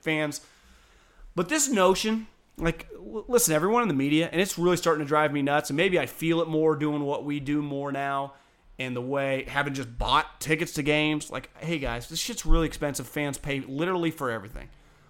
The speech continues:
One thing is starting to bother me, though, and the victimhood that players then used to make it, like, symbolize more. They, they love you until they don't. Well, yeah, this is sports. So a, a team, and I heard a great quote the other day,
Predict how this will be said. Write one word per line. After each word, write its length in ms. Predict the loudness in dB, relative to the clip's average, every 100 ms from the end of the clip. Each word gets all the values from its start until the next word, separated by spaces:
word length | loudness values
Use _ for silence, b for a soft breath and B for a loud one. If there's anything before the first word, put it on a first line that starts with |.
| b
One 140 | -6 0
thing 120 | 0
is 80 | 2
starting 180 | -2 -2
to 60 |
bother 320 | -2 0 2 2
me, 140 | 0
though, 200 | 0 0
and 80 | -2
the 40 |
victimhood 520 | -4 -6 -4 -2 -2
that 160 | -4 -12
players 460 | -8 -4 -2 -4 -4
then 260 | -6 -4
used 400 | -4 -4 -6 -8 -8 -6
to 80 |
make 180 | -6 -6
it, 60 | -6
like, 160 | -8
symbolize 500 | -6 -4 -2 0 -2
more. 280 | -2 -2 -2 -4 b b b -6
They, 120 | -4
they 200 | -4 -4
love 340 | -2 -2 0
you 200 | 0 -2 -2
until 280 | -4 0 2
they 140 | 0
don't. 400 | 0 0 0 -10 -18 -20 -20 _ _ _ _ -10
Well, 120 | -6
yeah, 160 | -6 -8 -14 _ _ -6
this 180 | -4
is 100 | -4
sports. 460 | -4 -6 -6 -8 -14 _ _ _ _ -8
So 540 | -2 0 2 0 -2 -6
a, 120 | -6 -4 -6
a 100 | -6
team, 480 | -2 0 2 0 -2 -2
and 240 | -2 0
I 140 | 0 0
heard 240 | -2 -4
a 60 | -2
great 280 | 0 -2
quote 260 | 0 -4 -2
the 80 | -6
other 160 | -8
day, 220 | -8 -10